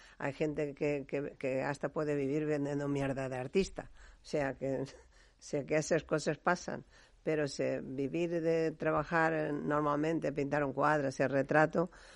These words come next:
pues unos cuantos privilegiados pueden decir que pueden vivir de ello. Si no, tienes que hacer muchas otras cosas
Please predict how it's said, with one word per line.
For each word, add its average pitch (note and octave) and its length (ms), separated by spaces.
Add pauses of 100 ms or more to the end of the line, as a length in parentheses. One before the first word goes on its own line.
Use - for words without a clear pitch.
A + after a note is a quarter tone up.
(140)
pues C#3+ 480 (340)
unos E3+ 300
cuantos B2+ 420
privilegiados C#3 1000 (400)
pueden C#3 320
decir C3 400
que C3+ 180
pueden B2+ 380
vivir C3 320
de D3+ 120
ello. C3+ 220
Si - 180
no, E3 180
tienes D3+ 280
que C#3+ 100
hacer C#3 240
muchas E3 380
otras D#3+ 260
cosas D#3 460